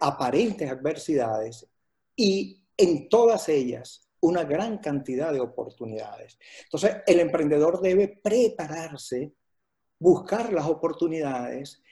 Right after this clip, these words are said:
prepararse permanentemente para que cuando esas oportunidades surjan, pueda conectarse con ellas. Entonces, mi sugerencia es, ningún país ni el mundo bajan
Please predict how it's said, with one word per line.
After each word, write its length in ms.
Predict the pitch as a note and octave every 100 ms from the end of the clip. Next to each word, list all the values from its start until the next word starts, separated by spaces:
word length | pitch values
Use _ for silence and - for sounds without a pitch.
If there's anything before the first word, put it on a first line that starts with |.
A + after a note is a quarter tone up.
| - - _
prepararse 840 | G3+ F#3+ F3+ D#3 A3+ G#3+ - D3
permanentemente 1000 | D3+ C#3+ C#3+ C#3+ C#3 E3+ D3 C3 B2 E3
para 240 | - D3
que 120 | C#3+
cuando 240 | C#3+ C3+ C3+
esas 180 | C#3 F#3
oportunidades 800 | F#3+ D#3+ - D3 C3 C#3 E3+
surjan, 680 | - - F3 C#3 A2+ C3 C#3 - _ _
pueda 320 | - F#3+ E3+ C3+
conectarse 680 | C#3 C3 - D#3 B2+ -
con 200 | B2+ -
ellas. 460 | A2+ A#2 - - _ _ - -
Entonces, 400 | D#3 E3+ A#3 A3+ - _ _
mi 120 | G3+
sugerencia 720 | G3 G3 E3 D#3 E3+ E3+ A3 F3
es, 460 | D3+ D3 D3+ - _ _ _ - _ _
ningún 720 | - A3 F#3 F#3 F#3+ D4 C#4+ -
país 800 | F#3 D#3 F3+ D3 - - - _ _ _
ni 400 | F#3 F#3+ F#3 F3
el 200 | D3+ D3
mundo 840 | D#3+ F#3+ C4 B3+ A#3 A3+ B3 - -
bajan 760 | C3+ C3 E3+ F3 F#3+ G3 -